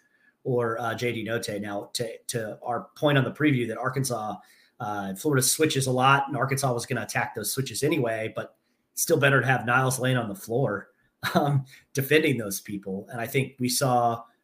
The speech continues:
against Georgia, which we'll get to, you know, why it matters to have Niles Lane to kinda stop the ball.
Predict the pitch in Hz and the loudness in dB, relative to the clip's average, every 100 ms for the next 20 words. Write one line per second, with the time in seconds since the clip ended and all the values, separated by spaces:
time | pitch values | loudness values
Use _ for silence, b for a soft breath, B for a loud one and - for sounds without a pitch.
0 | - 127 131 - 165 143 135 - 123 143 | -4 0 0 4 6 6 4 0 0 4
1 | 190 - 127 120 117 - _ _ _ _ | 4 4 2 2 -2 -10 _ _ _ _
2 | _ _ _ _ _ 147 120 104 123 131 | _ _ _ _ _ 0 0 2 4 6
3 | 131 110 127 156 127 101 - 113 120 110 | 6 4 6 8 8 4 -6 -2 -2 -2
4 | 110 117 113 120 113 113 104 113 - 127 | -2 -2 -2 -2 -4 -4 -4 -4 0 -2
5 | 110 - - 190 107 - | -2 -6 4 6 4 -2